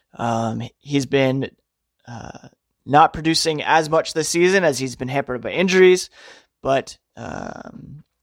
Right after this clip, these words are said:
he had twenty-seven goals last season. Um, I really think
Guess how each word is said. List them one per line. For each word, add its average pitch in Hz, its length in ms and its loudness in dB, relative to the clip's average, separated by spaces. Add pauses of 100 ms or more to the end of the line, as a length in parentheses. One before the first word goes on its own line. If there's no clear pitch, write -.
(140)
he - 180 -8
had 131 300 2
twenty-seven 131 540 -4
goals 123 320 -2
last 143 280 2
season. 139 460 -4 (600)
Um, - 600 -18 (420)
I - 60 0
really 135 220 2
think - 640 -6